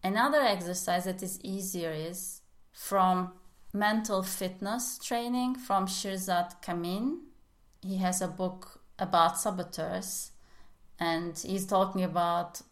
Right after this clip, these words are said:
these exercises you can do when you are caught up. They are mindfulness exercises, but he created shorter, simpler versions. And one thing that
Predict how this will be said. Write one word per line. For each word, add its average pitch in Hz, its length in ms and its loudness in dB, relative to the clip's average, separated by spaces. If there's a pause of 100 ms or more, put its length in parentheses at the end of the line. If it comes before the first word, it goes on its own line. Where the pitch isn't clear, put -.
these 190 260 2
exercises 175 760 0
you 165 60 -4
can 170 280 -4
do 170 240 -4
when 165 220 0
you 165 80 0
are 156 160 -2
caught 165 340 -6
up. 185 300 -4
They 214 80 2
are 226 160 4
mindfulness 208 640 0
exercises, 165 800 -4
but 165 340 0 (440)
he 190 480 -4
created 180 640 2
shorter, 190 560 2
simpler 185 480 -2
versions. 160 680 -6 (380)
And 196 200 -2
one 247 400 4 (280)
thing 226 320 -4
that 175 440 2